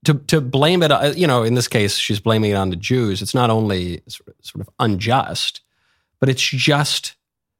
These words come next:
ridiculous, and it paralyzes people. It paralyzes people from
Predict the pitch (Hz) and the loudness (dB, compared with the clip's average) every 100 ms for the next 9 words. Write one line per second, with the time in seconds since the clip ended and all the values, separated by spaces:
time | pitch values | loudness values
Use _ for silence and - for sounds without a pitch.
0 | _ - 123 117 190 208 117 78 78 - | _ -4 -2 0 0 0 -2 -4 -6 -4
1 | 127 - - - - 320 269 80 - - | -6 -6 -18 -6 -2 0 0 -2 -6 -10
2 | - - - - _ _ _ _ _ _ | -10 -12 -14 -20 _ _ _ _ _ _
3 | _ _ _ _ - 127 - 175 214 202 | _ _ _ _ -8 -8 -2 0 2 2
4 | 151 120 110 - 95 98 95 - 101 90 | 2 0 -4 -4 -4 -2 -4 0 0 0
5 | 90 104 | -2 -6